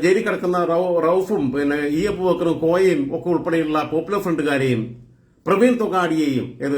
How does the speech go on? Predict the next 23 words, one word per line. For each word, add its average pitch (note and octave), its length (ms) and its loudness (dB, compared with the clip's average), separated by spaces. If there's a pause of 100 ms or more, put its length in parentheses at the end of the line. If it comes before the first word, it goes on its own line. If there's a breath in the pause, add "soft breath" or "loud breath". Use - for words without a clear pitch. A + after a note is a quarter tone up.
(100)
മറ്റേ C#3 200 -2 (500)
ഹിന്ദു E3 240 0
വർഗീയവാദിയായിരുന്ന D3+ 720 0 (240)
സാക്ഷി F#3 320 0
മഹാരാജിനെയും D3+ 640 0 (520)
സ്വാതി A3 340 0
പ്രാച്ചിയെയും D3 600 -2 (600)
പ്രമോദ് A3+ 420 2
മുത്തലിക്കിനെയും E3+ 540 -2 (120)
ഒക്കെ F3 160 -4 (120)
പരാജയപ്പെടുത്തി F#3+ 880 0
കഴിഞ്ഞിരിക്കുന്നു F#3 440 -2
സി F#3+ 120 -2
പി - 60 -2
എമ്മിന്റെ F3+ 220 -2
നേതാക്കന്മാർ. F3+ 480 0 (1080)
അത്ര - 300 0
കണ്ട് G#3+ 200 -2
വർഗീയത G3+ 400 0
പ്രചരിപ്പിക്കുക G3 480 -2
അവര്. A#2+ 180 -2 (1000)
എന്തായാലും E3 320 0
മൂലക്കായി. E3 600 0